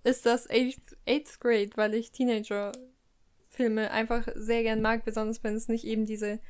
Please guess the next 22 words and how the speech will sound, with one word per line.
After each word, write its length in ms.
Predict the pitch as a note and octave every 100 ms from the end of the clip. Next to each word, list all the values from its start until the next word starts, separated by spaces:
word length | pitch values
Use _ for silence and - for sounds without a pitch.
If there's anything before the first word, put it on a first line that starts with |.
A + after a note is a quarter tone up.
| - - - - -
ich 160 | A#3
hatte 160 | D4 D4
das 140 | C4+
Gefühl, 400 | - - C#4 C4+ A3+
es 160 | B3
gibt 260 | A#3+ A#3 -
eine 340 | B3 A3+ G3 - -
sehr 460 | A3 A3 B3+ - -
angenehme 720 | A#3+ D4 C#4+ B3+ B3+ A#3+ G#3
Wendung 440 | G#3+ A3+ G3+ G3
von 200 | G#3 G#3
Teenager-Filmen, 760 | A3 A3 G3+ G#3 A3 A3+ G#3 G#3
die 100 | G#3+
ich 80 | -
früher 380 | - D4 C4+ A3+
so 120 | G3+
konsumiert 520 | A3+ G#3 G#3 G#3 G#3
habe, 240 | A#3+ A3+
zu 160 | A#3 A3
denen, 280 | A3 A3 A3
die 160 | G#3+
ich 140 | G#3